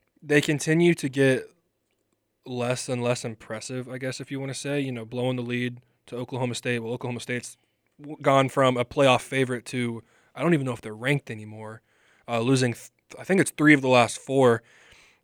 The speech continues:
Um, they're very high on Texas, the committee is, obviously having them as the eighteenth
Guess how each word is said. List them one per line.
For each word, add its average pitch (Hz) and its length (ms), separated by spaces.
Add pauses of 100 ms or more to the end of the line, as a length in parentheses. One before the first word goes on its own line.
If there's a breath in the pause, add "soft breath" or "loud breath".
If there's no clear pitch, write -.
(140)
Um, 131 440
they're 143 220
very 160 380
high 143 440
on 123 260
Texas, - 580
the - 100
committee 117 420
is, 107 240
obviously 120 420
having 120 260
them 120 240
as 117 280
the 123 140
eighteenth 123 480